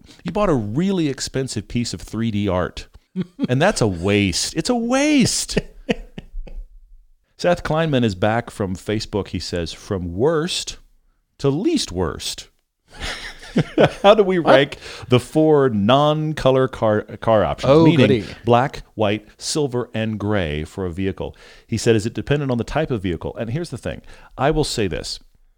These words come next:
Speaker 1: I am not a fan of white
Speaker 2: Yeah, I don't
Speaker 1: on
Speaker 2: like
Speaker 1: cars.
Speaker 2: white. Yeah.
Speaker 1: Neither of us do.
Speaker 2: Nope.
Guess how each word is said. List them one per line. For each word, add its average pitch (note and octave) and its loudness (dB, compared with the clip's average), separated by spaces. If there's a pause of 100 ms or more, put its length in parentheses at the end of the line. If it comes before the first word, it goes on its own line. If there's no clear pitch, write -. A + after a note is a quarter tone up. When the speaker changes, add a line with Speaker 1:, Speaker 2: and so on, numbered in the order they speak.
(600)
Speaker 1:
I A#2+ 2
am C#3 0
not G#2 0
a G2+ -6
fan F2+ -6
of E2 -8
white - -10 (840)
Speaker 2:
Yeah, C3+ 0
I C3+ 6
don't C3 4
Speaker 1:
on G2+ 0
Speaker 2:
like A2+ 0
Speaker 1:
cars. F#2+ -2
Speaker 2:
white. - -10 (140)
Yeah. - -12
Speaker 1:
Neither G#2+ 2
of A2+ 2
us A#2+ -4
do. D2+ -6
Speaker 2:
Nope. C#3+ -12